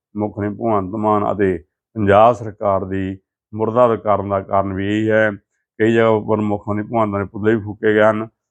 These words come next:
ਵੀ ਜੋ ਮੰਗਾਂ ਮੰਨਦੇ ਹੋ ਲਾਗੂ ਕਰੋ, ਕਿਉਂਕਿ ਪਹਿਲਾਂ ਜਦੋਂ ਆਪ ਸਰਕਾਰ ਨਹੀਂ ਸੀ ਬਣੀ, ਮੁਲਾਜ਼ਮਾਂ ਵਿੱਚ ਆ ਕੇ ਬੈਠ ਕੇ ਕਹਿਣ ਹੁੰਦਾ ਸੀ ਵਿੱਤ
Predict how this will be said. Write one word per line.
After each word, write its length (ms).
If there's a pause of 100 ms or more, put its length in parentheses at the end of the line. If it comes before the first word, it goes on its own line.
(200)
ਵੀ 80
ਜੋ 160
ਮੰਗਾਂ 340
ਮੰਨਦੇ 420
ਹੋ 120
ਲਾਗੂ 340
ਕਰੋ, 340
ਕਿਉਂਕਿ 600
ਪਹਿਲਾਂ 540 (1080)
ਜਦੋਂ 220
ਆਪ 180
ਸਰਕਾਰ 380
ਨਹੀਂ 220
ਸੀ 120
ਬਣੀ, 380 (400)
ਮੁਲਾਜ਼ਮਾਂ 300
ਵਿੱਚ 120
ਆ 160
ਕੇ 80
ਬੈਠ 220
ਕੇ 140
ਕਹਿਣ 200
ਹੁੰਦਾ 200
ਸੀ 60
ਵਿੱਤ 180